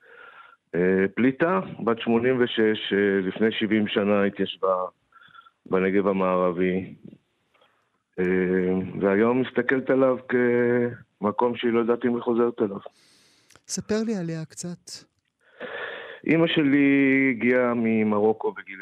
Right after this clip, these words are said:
Speaker 1: עשר, אה, עם דוד בן שבע עשרה, יחיאל בן טוב. אה, הם הגיעו ראשונים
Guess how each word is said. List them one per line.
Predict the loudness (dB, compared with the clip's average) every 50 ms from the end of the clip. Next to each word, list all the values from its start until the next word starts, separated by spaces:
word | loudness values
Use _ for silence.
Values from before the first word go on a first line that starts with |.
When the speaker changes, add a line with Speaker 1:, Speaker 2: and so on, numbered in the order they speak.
| -12
Speaker 1:
עשר, | -12 -4 0 0 2 2 0 -2 -4 _ _ _ _ _ _ _ _ _
אה, | 0 2 2
עם | 4 2 2 2 2 2
דוד | 2 2 2 2 0 -2 -2
בן | 0 0 0 0
שבע | -4 -2 0 0 0
עשרה, | 0 -2 -2 -2 0 0 2
יחיאל | 0 -2 -2 0 0 2 2 2 0
בן | 0 0 -2 0
טוב. | 0 0 0 0 -2 -8 -14 -20 _ _ _ _ _ _ -20 -20 -20 -20 -20 -20 -20 -20 _ _ _ _ _ 0
אה, | 2 2 4 4 2 2 2 2 2 2 2 0 -2 -2 -4 -2 0 2
הם | 2 2
הגיעו | 2 2 2 4 4 4 4 4 4 2 2 0
ראשונים | 0 -2 0 0 2 2 2 2 2 2 2 0 -4 -6